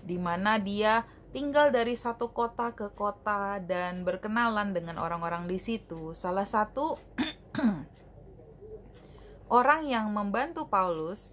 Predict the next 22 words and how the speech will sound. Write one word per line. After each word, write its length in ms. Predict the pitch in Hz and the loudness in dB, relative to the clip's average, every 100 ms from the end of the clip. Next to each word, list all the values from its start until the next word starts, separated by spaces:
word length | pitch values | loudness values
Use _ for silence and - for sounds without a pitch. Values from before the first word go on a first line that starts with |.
| 180 | -6
yang 320 | 175 175 175 | -6 -6 -6
tadinya 400 | 170 175 180 180 | -4 -2 -4 -6
dikabarkan 560 | 165 170 170 175 170 | -2 -2 -2 -4 -6
Injil 240 | 175 180 139 | -8 -4 -2
oleh 240 | 175 175 | -2 -2
Paulus 320 | 226 247 214 | 0 2 2
dan 160 | 175 165 | -2 -2
akhirnya 320 | 160 165 165 | -4 -4 -4
mereka 240 | 160 156 160 | -6 -8 -8
menjadi 400 | 156 151 151 151 - - | -8 -6 -6 -8 -12 -8
percaya 480 | 160 - 160 175 214 | -8 -2 -2 0 0
lalu 240 | 180 165 | -2 -4
membuka 480 | 160 156 160 214 220 | -6 -8 -8 -4 -4
gereja, 640 | 165 170 151 139 139 180 - - - - | -2 -6 -8 -8 -6 -6 -8 -16 -20 -14
itu 240 | 226 330 | -4 0
adalah 320 | 285 262 285 | 4 4 4
sepasang 800 | - - 233 220 220 220 277 302 | 0 -2 0 0 0 0 0 0
suami 400 | - 196 185 214 | -2 -2 -2 -6
istri 400 | 240 - 151 170 - - - - - | -6 -8 -10 -10 -16 -20 -20 -20 -4
bernama 800 | 196 208 208 202 202 233 277 - - - | -2 0 0 0 2 2 2 -2 -6 -2
Priscilla 720 | 247 - - 220 220 220 220 | -2 -2 -8 -4 0 0 0
dan 480 | 165 170 175 185 | -2 -4 -2 -6